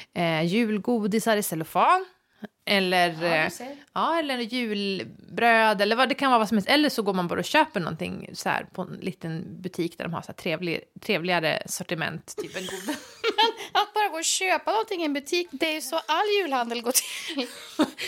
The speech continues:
Speaker 1: Jo, men att istället för att då gå och köpa en vas och gå och köpa
Speaker 2: Ja, ja.
Speaker 1: typ ett gott kaffe eller någonting på en fin tehandel. Det är ju väldigt, det är väldigt trevligt att få, tycker jag också, för det kan vara en sån där sak som,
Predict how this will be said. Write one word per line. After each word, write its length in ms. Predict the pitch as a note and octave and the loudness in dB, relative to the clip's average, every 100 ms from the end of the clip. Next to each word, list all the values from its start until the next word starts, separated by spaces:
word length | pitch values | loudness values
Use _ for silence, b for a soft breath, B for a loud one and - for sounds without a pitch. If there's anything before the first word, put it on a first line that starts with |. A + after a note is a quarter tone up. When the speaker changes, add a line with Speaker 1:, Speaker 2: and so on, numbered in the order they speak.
| B B B | B B B
Speaker 1:
Jo, 400 | A3+ B3+ A#3+ G#3+ | 4 6 4 2
men 240 | G#3 G#3+ | 2 4
att 160 | G3+ G3 | 2 0
istället 400 | A3 A#3 A3 G#3+ | -2 2 2 2
för 80 | G3+ | -2
att 80 | G3 | -2
då 60 | |
gå 100 | F#3+ | 0
och 60 | G3 | 0
köpa 280 | - G3+ G#3+ | 2 2 2
en 140 | F#3 | 0
vas 340 | D#3+ D#3+ - G3+ | 2 2 2 -4
och 60 | |
gå 60 | F#3 | -6
och 60 | |
köpa 420 | F#3 F3+ - - - B B | -4 -4 -4 -6 -8 B B
Speaker 2:
Ja, 160 | G#3 | -4
ja. 60 | G3+ | 0
Speaker 1:
typ 200 | G3+ F3 _ - | 2 0 _ -12
ett 320 | - F#3 D#3+ - | -6 -6 -6 -6
gott 220 | C#3 - | -8 -4
kaffe 340 | G#3 - - | -6 -6 -4
eller 120 | A#3+ E3 | -4 -4
någonting 340 | - - C#3 | -8 -8 -10
på 140 | - | -8
en 80 | - | -10
fin 320 | - - - - | -8 -8 -10 -10
tehandel. 500 | - D#3 - - - | -8 -6 -6 -8 -12
Det 280 | - A#3+ F#3+ | -4 -2 0
är 40 | - | -2
ju 60 | |
väldigt, 300 | - - - - | -8 -10 -10 2
det 80 | B3+ | 6
är 40 | |
väldigt 200 | E4 A#3+ | 6 4
trevligt 240 | B3+ F#3 | 2 0
att 80 | F3+ | -2
få, 180 | - C#4+ | -2 0
tycker 240 | - E3+ | 0 -2
jag 40 | D#3 | -2
också, 220 | - F#3 | -2 -4
för 100 | F3 | 0
det 100 | G#3 | 0
kan 140 | A#3 A#3+ | 2 2
vara 80 | |
en 60 | F#3 | 2
sån 100 | F#3 | 2
där 120 | F#3 | -2
sak 300 | F3 E3+ - | 0 -2 -4
som, 260 | - E3+ | -2 -2